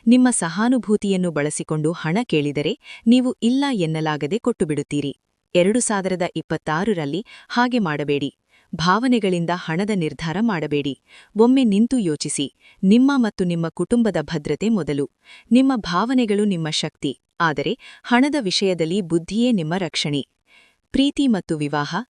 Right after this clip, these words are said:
ಸಂಬಂಧಗಳು. ಸತ್ಯದ ದರ್ಶನ. ಪ್ರೀತಿ ಮತ್ತು ಸಂಬಂಧಗಳು ಕರ್ಕಾಟಕ ರಾಶಿಯ ಜೀವನದಲ್ಲಿ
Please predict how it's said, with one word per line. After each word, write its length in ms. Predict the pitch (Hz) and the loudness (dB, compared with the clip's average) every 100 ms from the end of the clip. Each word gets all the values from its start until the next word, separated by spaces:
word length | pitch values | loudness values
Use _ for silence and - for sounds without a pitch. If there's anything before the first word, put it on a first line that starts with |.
| _ | _
ಸಂಬಂಧಗಳು. 760 | - 226 220 185 165 151 143 - _ _ _ | -2 2 2 0 -2 -4 -4 -6 _ _ _
ಸತ್ಯದ 440 | - 233 - 285 214 156 | -2 -2 0 -2 0 0
ದರ್ಶನ. 320 | 143 - 139 127 _ _ _ _ _ _ _ - | -2 -4 -4 -8 _ _ _ _ _ _ _ 0
ಪ್ರೀತಿ 360 | 277 285 302 | 2 2 2
ಮತ್ತು 260 | 254 220 196 | 2 2 -2
ಸಂಬಂಧಗಳು 720 | - 175 190 202 190 175 196 | 0 -2 0 0 0 0 0
ಕರ್ಕಾಟಕ 540 | 175 151 208 220 233 208 | -2 -4 -2 -2 -2 -2
ರಾಶಿಯ 400 | 165 156 165 151 | -2 -2 0 0
ಜೀವನದಲ್ಲಿ 680 | 160 160 151 147 139 208 | 0 -2 -2 -4 -4 -6